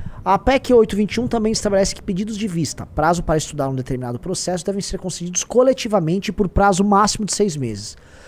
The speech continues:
Um segundo prazo poderá vir a ser concedido coletivamente, mas limitado a três meses. Após tal prazo, o processo será incluído como prioridade na pauta de julgamentos.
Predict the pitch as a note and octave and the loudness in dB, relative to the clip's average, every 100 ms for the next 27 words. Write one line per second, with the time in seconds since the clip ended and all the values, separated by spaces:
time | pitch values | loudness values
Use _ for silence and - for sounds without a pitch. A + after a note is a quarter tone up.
0 | - - - G#3 - A3+ G#3 C4+ - G#3 | -20 -20 -4 -2 2 2 2 -4 2 2
1 | F#3+ G#3 G3+ G3 F3+ F#3+ - F3+ F3+ D#3+ | 2 -2 0 0 0 -2 -2 -4 -4 -6
2 | D3 D#3+ F3 E3 D#3+ D3 D3+ F3+ F#3+ F3+ | -6 -4 -2 -2 -2 -2 -2 -4 -4 -2
3 | F#3 F#3+ G3 - F3 F3+ D3+ G#2+ F#2 - | 0 0 0 2 2 2 0 -4 -6 -12
4 | - - E3+ - C3 F#3 F3+ F3 E3 E3+ | -16 -10 -8 -4 -4 -2 0 2 2 0
5 | F3 F#3+ - E3+ - F3+ F3+ - F#3+ D#3 | -4 -4 -4 -6 -6 -6 -6 -4 -2 -2
6 | E3 - F3+ E3+ G3 G3+ E3 D3 D#3+ D#3+ | -4 -6 -6 -2 0 0 0 -2 -4 -6
7 | D#3 D3 D3 D#3+ E3 A#2+ D#2+ - | -6 -6 -6 -6 -4 -6 -10 -14